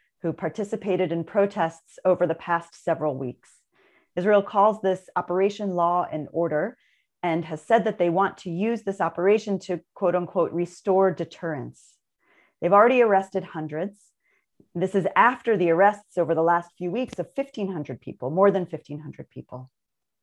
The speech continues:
Can you tell us what is happening?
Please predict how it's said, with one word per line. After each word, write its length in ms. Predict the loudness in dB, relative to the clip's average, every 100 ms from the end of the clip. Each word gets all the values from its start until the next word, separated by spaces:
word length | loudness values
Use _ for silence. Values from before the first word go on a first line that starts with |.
| _ _ _ _ _ -4
Can 120 | -2
you 120 | -2
tell 280 | -4 -2 0
us 160 | 0 -4
what 200 | -2 -2
is 100 | -2
happening? 500 | -6 -8 -6 -6 -8